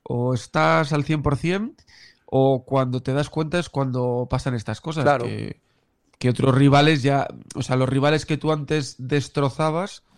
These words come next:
Speaker 1: pues no, no pasa, no pasa así.
Speaker 2: Ujú.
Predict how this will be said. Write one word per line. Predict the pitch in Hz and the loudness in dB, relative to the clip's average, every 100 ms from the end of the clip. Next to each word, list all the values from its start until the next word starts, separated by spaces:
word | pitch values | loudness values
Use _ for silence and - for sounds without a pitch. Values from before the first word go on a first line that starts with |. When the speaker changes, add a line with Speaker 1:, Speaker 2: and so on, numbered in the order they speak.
| _ _ _ _ _ | _ _ _ _ _
Speaker 1:
pues | - 139 120 110 110 104 110 104 | 0 0 0 -4 -6 -6 -8 -8
no, | 123 123 117 104 78 | -4 -2 0 -2 -4
no | 120 131 | -2 -2
pasa, | 120 - 101 98 78 | -2 -2 -4 -4 -4
no | 113 | -4
pasa | 120 110 | -2 -4
así. | 95 107 160 _ _ | -6 -6 -8 _ _
Speaker 2:
Ujú. | 160 139 190 | -2 0 0